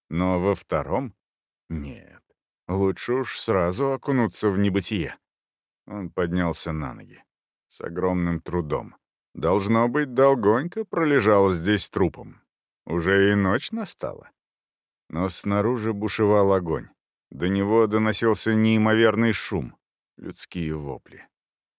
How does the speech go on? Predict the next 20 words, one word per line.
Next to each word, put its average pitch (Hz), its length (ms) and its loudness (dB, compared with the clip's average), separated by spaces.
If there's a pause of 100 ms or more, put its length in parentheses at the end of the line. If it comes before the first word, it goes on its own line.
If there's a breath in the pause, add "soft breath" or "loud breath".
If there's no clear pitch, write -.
(220)
Хм... 90 680 -6 (720)
Раньше 147 480 -6
он 165 240 0
надеялся 160 640 4
отвязаться 147 720 -2
от 82 180 -2
них — 90 240 -2 (360)
Однако 113 480 0
всемогущий 117 680 0
Творец, 117 640 0
по-видимому, 90 720 0 (260)
нигде 98 580 0
не 98 160 4
мог 107 320 2
без 95 240 0
них 92 260 -2
обойтись. 73 800 -6 (480)
Ну 170 180 0
да 160 160 2
ладно, 85 500 2